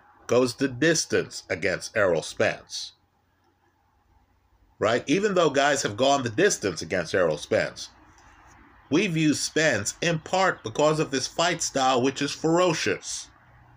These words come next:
Right? He's coming into the pocket. He's a short-range hooker, not even mid-range. He's up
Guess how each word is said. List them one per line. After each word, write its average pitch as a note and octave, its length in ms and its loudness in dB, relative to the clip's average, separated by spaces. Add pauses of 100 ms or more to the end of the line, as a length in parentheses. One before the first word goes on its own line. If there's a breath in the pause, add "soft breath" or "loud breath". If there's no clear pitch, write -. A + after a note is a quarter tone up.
(420 soft breath)
Right? A#2 220 0
He's C#3+ 180 0
coming F3+ 380 -2
into E3 300 0
the D3 120 -2
pocket. - 680 -4
He's B2+ 380 0 (680 soft breath)
a B2+ 80 0
short-range D3+ 840 0
hooker, C#3 400 -2
not C3+ 180 0
even D#3 260 0
mid-range. C3+ 500 0
He's E3 200 -2
up D3 220 0